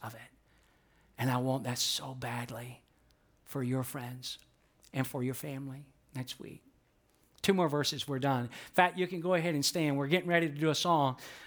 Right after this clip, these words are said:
but as they get ready to come, I want you to look at these two verses real quick up on the screen. And it's a reminder to us all. "So now there is no condemnation for those who belong to Christ Jesus." What a great verse. And look at this last one.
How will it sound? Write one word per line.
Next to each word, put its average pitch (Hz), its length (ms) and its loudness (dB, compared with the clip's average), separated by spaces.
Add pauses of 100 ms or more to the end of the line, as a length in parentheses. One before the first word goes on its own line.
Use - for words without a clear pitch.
but 147 160 6
as 156 160 6
they 170 120 2
get 165 200 0
ready 151 240 4
to 131 80 -2
come, 139 360 0
I 143 80 -4
want 214 180 2
you - 60 0
to 226 60 -4
look 208 160 0
at 190 60 -2
these 165 160 4
two 151 160 2
verses 139 440 2
real 143 180 4
quick 139 440 2
up 151 140 -2
on 131 100 0
the 127 60 0
screen. 131 420 0 (300)
And 156 100 4
it's 151 140 4
a 175 40 0
reminder 190 540 6
to 190 200 -2
us 147 180 -2
all. 131 200 -2
"So 147 200 -6
now 151 260 6
there 156 220 4
is 151 140 2
no 202 340 4
condemnation 165 1040 0 (340)
for - 160 2
those 147 400 4
who 151 80 -2
belong 139 680 4
to 139 120 -4
Christ 131 440 -6
Jesus." - 680 -12 (420)
What 143 120 2
a 127 60 2
great 127 240 -2
verse. - 520 -8 (560)
And 139 140 4
look 143 140 2
at 139 60 0
this 127 200 0
last 120 280 -2
one. 123 240 -10